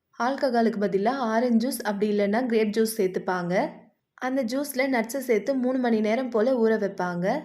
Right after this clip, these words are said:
நம்ம இன்னைக்கு இந்த ப்ளம் கேக்குக்கு ஆல்கஹாலும் சேர்க்கல, ஃப்ரூட் ஜூஸும் சேர்க்காம இன்ஸ்டன்ட்டா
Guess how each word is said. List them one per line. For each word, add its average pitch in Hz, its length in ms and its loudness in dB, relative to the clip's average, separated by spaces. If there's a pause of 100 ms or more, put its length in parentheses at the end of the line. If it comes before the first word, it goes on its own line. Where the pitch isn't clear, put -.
(480)
நம்ம 233 360 4
இன்னைக்கு 247 280 0
இந்த 285 160 2
ப்ளம் 220 200 0 (100)
கேக்குக்கு 233 380 0 (120)
ஆல்கஹாலும் 233 580 2
சேர்க்கல, 226 340 0
ஃப்ரூட் 226 280 0
ஜூஸும் 240 360 0
சேர்க்காம 202 560 0 (440)
இன்ஸ்டன்ட்டா 247 400 0